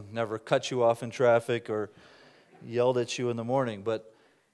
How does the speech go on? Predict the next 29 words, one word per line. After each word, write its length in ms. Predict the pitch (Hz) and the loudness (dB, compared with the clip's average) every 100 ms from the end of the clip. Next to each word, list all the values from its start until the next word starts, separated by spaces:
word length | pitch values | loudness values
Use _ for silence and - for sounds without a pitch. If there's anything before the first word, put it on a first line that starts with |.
| _ _ _ _ _ _ _ _ | _ _ _ _ _ _ _ _
it 120 | 139 | 0
is 140 | 170 | 2
a 60 | 165 | 2
problem. 500 | - 156 160 135 104 | 6 10 10 8 -2
In 560 | 92 _ _ _ _ - | -10 _ _ _ _ 0
fact, 240 | 143 139 | 0 2
one 120 | 143 | 2
of 60 | 170 | 2
the 60 | |
problems 580 | 151 165 160 175 165 131 | 6 10 12 12 8 8
of 220 | 151 170 | 10 10
self-righteousness 1120 | - 156 147 143 147 190 - 135 - 123 127 | 8 8 8 6 6 6 4 -4 -2 -2 -2
is 100 | 135 | 0
that 120 | 135 139 | 2 2
it, 140 | - - - | 0 -10 0
it 200 | 139 143 | 0 4
places 420 | 175 170 160 139 | 4 4 0 0
you 140 | 147 | 0
above 640 | 147 131 113 147 175 170 165 | 2 0 6 8 10 8 4
others 1080 | 143 170 170 131 120 120 135 190 - - - _ _ _ _ | 10 10 10 6 2 2 0 -2 -8 -12 -14 _ _ _ _
so, 180 | - 175 | 2 2
so 160 | 165 | 6
that 100 | 156 | 8
other 220 | 147 185 185 | 10 10 8
people 380 | 170 151 151 | 6 4 2
become 480 | 139 151 165 156 151 - - _ - | 2 2 4 4 4 -8 -20 _ -4
merely 500 | 156 165 165 156 139 | 2 4 4 2 0
nothing 640 | 156 175 180 180 165 151 - - _ | 6 6 6 0 2 -2 -6 -20 _
to 480 | - 151 143 143 | -4 0 0 0